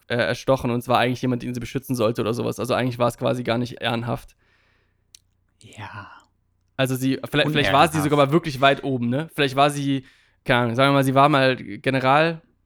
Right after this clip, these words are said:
Speaker 1: oder so
Speaker 2: Hm.
Speaker 1: und, äh, hat, äh, den Kriegsherr, den sie eigentlich beschützen sollte, aus irgendeinem Grund quasi, vielleicht wollte sie, ist sie auch so,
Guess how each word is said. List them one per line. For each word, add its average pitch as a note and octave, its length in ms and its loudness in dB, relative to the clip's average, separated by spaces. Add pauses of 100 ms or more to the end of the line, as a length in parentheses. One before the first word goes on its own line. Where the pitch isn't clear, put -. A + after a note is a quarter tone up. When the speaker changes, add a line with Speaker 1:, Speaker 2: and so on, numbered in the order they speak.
(180)
Speaker 1:
oder D3+ 160 -2
so E3 280 -2 (280)
Speaker 2:
Hm. A2 400 -6 (100)
Speaker 1:
und, C3+ 300 -2
äh, C3 240 0
hat, C#3+ 280 -4 (200)
äh, B2+ 220 0
den B2+ 180 -4
Kriegsherr, D3+ 360 -2
den C#3+ 140 -2
sie C3+ 80 -2
eigentlich C3 180 -4
beschützen D3+ 340 -6
sollte, C3+ 640 0 (840)
aus B2+ 140 -2
irgendeinem C3 360 -2
Grund C#3 480 -4
quasi, C3 260 -2
vielleicht C3 240 -6
wollte C3 220 -2
sie, B2+ 160 -6
ist B2 100 -6
sie C3 80 0
auch B2+ 120 0
so, C#3 140 0